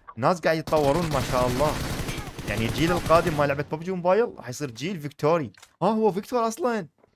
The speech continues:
والله ما عبالي هو فيكتور. والله العظيم عبالي لبس عادي، يعني شكل عادي.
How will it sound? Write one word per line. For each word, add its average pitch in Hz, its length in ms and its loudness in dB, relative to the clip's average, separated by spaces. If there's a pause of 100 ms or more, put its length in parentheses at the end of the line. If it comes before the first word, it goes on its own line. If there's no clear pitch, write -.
(200)
والله 156 140 0
ما 202 80 2
عبالي 208 240 2
هو 202 180 2
فيكتور. 185 320 -4 (1040)
والله 135 160 -4
العظيم 170 220 -4
عبالي 160 200 2
لبس 156 280 -2
عادي، 170 220 4
يعني 139 160 0
شكل - 260 0
عادي. 135 260 4